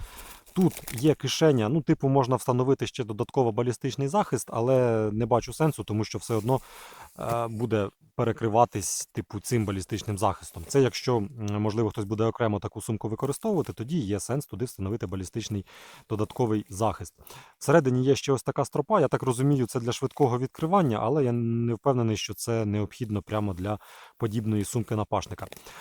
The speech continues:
Е, всередині у мене балаклава, рукавички, е, серветки, запальничка, синя ізолента, обов'язково має бути синя, і захисні окуляри. В принципі, це, скажімо так,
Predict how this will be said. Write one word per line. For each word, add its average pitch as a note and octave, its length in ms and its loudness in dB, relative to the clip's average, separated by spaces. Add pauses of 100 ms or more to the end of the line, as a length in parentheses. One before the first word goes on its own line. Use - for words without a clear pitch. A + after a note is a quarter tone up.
(240)
Е, A2 120 0
всередині C#3 440 4
у B2 60 4
мене G#2+ 440 2
балаклава, D#3+ 880 4
рукавички, E3 1120 0
е, G#2 400 0
серветки, B2 680 0
запальничка, B2+ 840 2
синя A2+ 360 0
ізолента, C#3 800 2
обов'язково G#2 520 0
має G#2 200 0
бути G2+ 220 -6
синя, G2+ 320 -4 (340)
і F3 240 0
захисні A#2+ 640 0
окуляри. G#2+ 580 -2
В - 60 -16
принципі, A#2+ 800 0
це, A2+ 160 -2 (120)
скажімо A2+ 440 0
так, - 260 -4